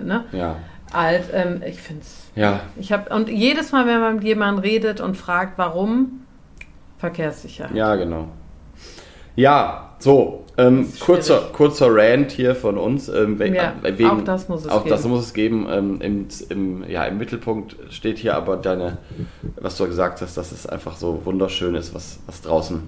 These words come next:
Speaker 2: uns umgibt und
Speaker 1: Ja.
Speaker 2: wie es unser aller Leben auch verschönert, glaub ich, wenn man das,
Speaker 1: Ja.
Speaker 2: ähm, wahrnimmt und sich mal anguckt.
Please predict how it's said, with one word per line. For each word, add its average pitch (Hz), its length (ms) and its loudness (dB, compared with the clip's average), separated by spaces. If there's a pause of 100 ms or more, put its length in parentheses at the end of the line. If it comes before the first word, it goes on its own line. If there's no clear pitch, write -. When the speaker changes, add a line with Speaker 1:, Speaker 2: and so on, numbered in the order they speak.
Speaker 2:
uns 95 220 -4
umgibt 104 400 -4
und 180 180 -6
Speaker 1:
Ja. 156 340 -2
Speaker 2:
wie 165 160 0
es 185 140 4
unser 127 300 2
aller 151 200 6
Leben 143 360 4
auch - 400 -2
verschönert, 160 720 4
glaub 76 240 2
ich, - 140 -10
wenn 90 100 0
man 107 160 0
das, - 260 -4 (180)
Speaker 1:
Ja. 165 300 -4 (220)
Speaker 2:
ähm, 104 320 2
wahrnimmt 110 540 2
und 87 200 -6
sich - 300 -14
mal 95 140 -2
anguckt. - 640 -6